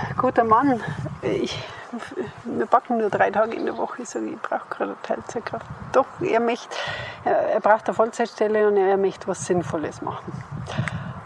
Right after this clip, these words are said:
Und da ich in Indien war, dachte ich, "Erster Anruf, musst, musst folgen."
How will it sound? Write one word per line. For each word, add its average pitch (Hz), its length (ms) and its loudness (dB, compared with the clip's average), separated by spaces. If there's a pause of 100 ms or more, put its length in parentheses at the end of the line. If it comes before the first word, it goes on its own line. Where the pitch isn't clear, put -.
Und 202 180 0
da 180 140 8
ich 202 160 0
in 185 140 2
Indien 247 400 2
war, 262 220 6 (580)
dachte - 320 -4
ich, - 160 -6
"Erster - 380 0
Anruf, - 580 -2 (100)
musst, 190 300 0 (1200)
musst 220 280 -4 (680)
folgen." 190 360 4